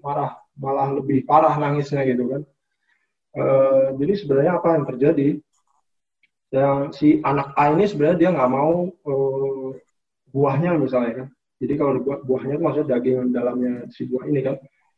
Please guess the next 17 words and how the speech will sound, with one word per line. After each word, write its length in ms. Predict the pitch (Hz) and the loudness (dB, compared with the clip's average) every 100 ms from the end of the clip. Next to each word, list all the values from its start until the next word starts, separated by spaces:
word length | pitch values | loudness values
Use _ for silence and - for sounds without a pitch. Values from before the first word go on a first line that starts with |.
| _ _ _ _ | _ _ _ _
Si 160 | 147 147 | 0 2
anak 240 | 143 147 | 2 0
satu 240 | - 143 156 | -2 0 2
ini 80 | 190 | 4
nggak 80 | 131 | 2
mau 240 | 131 131 | 2 -2
buahnya, 320 | 127 120 139 160 | -2 -2 -2 0
tapi 240 | - 180 | 2 4
hanya 240 | 139 139 | 2 2
mau 160 | 139 160 | 0 2
kulitnya 480 | 156 165 160 151 135 | 4 4 4 2 2
istilahnya 340 | 127 127 127 131 | 0 0 0 -2
kan. 80 | 151 _ _ | -6 _ _
Karena 200 | 131 160 | -2 0
dia 120 | 160 170 | 2 2
mau 160 | 165 143 | 2 0
bikin, 260 | 127 156 | 0 0